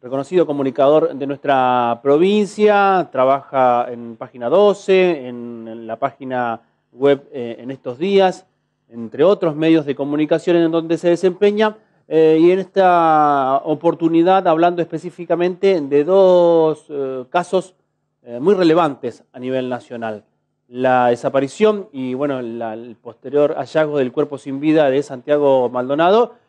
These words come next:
y el crimen, el asesinato de Rafael Nahuel, ocurridos, eh, estos dos hechos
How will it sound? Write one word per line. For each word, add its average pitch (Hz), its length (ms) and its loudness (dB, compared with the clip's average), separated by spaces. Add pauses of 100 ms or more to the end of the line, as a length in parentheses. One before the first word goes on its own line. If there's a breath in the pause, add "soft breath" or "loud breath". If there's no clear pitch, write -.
(120)
y 180 280 -4
el - 180 -10
crimen, 220 340 2
el 131 100 -2
asesinato 143 680 -4 (180)
de 127 300 -2
Rafael 135 440 -4
Nahuel, 139 340 2
ocurridos, 147 520 -2 (320)
eh, 120 540 -4
estos 123 240 -16
dos 143 360 -4
hechos 160 460 -4